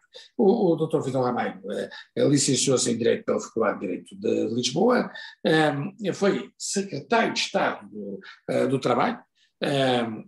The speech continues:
ainda na década de, no primeiro governo,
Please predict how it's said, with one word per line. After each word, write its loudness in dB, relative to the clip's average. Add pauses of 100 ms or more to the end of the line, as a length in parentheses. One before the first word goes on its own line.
ainda 2
na -2
década -4
de, -6 (260)
no -2
primeiro 4
governo, 0